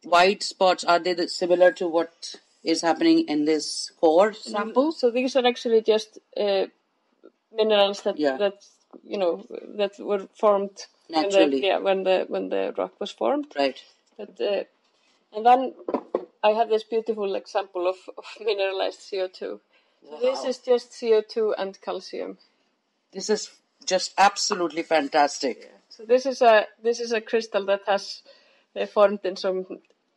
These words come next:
Speaker 2: extremely nice environment
Speaker 1: Mm-hmm.
Speaker 2: for, for this kind of,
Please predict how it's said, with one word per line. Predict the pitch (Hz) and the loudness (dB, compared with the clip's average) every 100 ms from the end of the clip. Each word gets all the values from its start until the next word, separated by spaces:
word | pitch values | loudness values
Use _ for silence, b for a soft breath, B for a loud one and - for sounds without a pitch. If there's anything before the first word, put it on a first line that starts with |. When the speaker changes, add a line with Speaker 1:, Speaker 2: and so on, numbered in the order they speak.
| _ _ - | _ _ -14
Speaker 2:
extremely | 202 - 220 220 208 202 | -12 -8 -4 -2 0 2
nice | 202 190 196 - | 4 4 4 -2
environment | 208 202 202 202 202 233 220 | 4 6 8 8 6 2 2
Speaker 1:
Mm-hmm. | 185 | 8
Speaker 2:
for, | 240 269 233 - - | 10 10 6 2 -4
for | 208 208 202 B B B - | -2 -2 -8 B B B -2
this | 208 - | -2 -2
kind | - 208 202 | -6 -8 -6
of, | 185 | -8